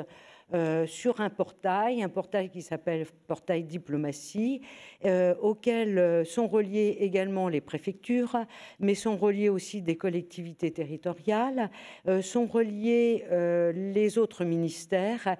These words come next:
et sont reliés également, euh, quand je dis reliés, travaillent sur, c'est travaillent sur, contribuent à, euh, sur ce portail qui intègre l'ensemble,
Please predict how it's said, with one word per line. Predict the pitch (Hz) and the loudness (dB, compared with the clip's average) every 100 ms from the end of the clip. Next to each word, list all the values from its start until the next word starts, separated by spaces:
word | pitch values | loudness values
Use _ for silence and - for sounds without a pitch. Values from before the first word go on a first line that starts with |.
| - - - - | -6 -20 -4 0
et | 226 | 0
sont | - 226 | 0 0
reliés | 185 175 170 220 240 - | 0 0 2 2 2 0
également, | 214 202 202 202 190 185 170 - - _ - | 0 2 0 0 0 0 -2 -8 -20 _ -4
euh, | 165 165 151 | -2 0 -2
quand | 233 226 | -2 -4
je | |
dis | 196 226 | 0 0
reliés, | 165 160 170 247 285 | 0 -2 0 -2 -2
travaillent | - - 269 311 254 175 | -6 -4 -2 0 0 -2
sur, | 143 - - 131 135 131 - | -6 -12 -8 -8 -8 -14 -18
c'est | _ - 147 | _ -10 -10
travaillent | - 240 269 262 170 | -6 -4 0 0 -2
sur, | - 151 - | -6 -12 -10
contribuent | - 254 262 247 196 220 214 - | -2 -2 -2 -4 -2 -2 -4 -4
à, | 151 147 - - - _ | -6 -6 -14 -20 -20 _
euh, | 185 170 | 0 0
sur | 165 - 269 269 | -2 -2 0 0
ce | 220 | -2
portail | 185 175 - 190 220 262 | -2 -4 -2 -2 0 -2
qui | - 220 | -2 0
intègre | 185 - 208 208 233 196 180 | 0 0 0 0 -2 -2 -2
l'ensemble, | 175 185 220 - 240 240 269 226 202 | 2 0 0 -2 0 0 0 0 -2